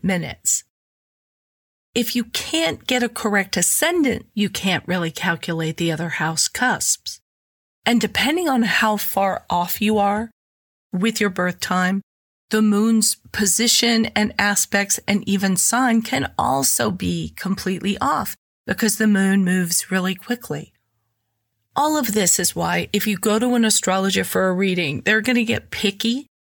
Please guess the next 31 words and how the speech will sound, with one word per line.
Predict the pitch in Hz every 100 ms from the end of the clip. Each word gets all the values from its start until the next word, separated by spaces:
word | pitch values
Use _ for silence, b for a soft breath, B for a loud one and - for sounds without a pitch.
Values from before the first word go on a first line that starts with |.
| _
and | 226 233
make | 240 240
you | 320
jump | - - 233 240 -
through | 214
some | 208 208 190
hoops | 175 302 359 - - - _ _
to | -
get | 220 240
the | 233
most | 214 202 - -
exact | 190 180 - 104 214 - -
possible | - 196 196 - 185 180 -
birth | - 185 180 -
time. | - 165 156 160 - _ _ _ _ _ _ _ _ _ _ _ -
For | - 226
many | 208 214 226
of | 220 214
us, | 220 214 -
there's | - 175 165
a | 160 - _ _
birth | 233 247 247
certificate | - 240 233 214 220 196 -
languishing | 190 185 190 208 208 202 - 196
in | 180
the | 160
bottom | - 180 190 208
of | 185
a | 202
box | 185 202 185 -
somewhere | - 202 190 175 175 180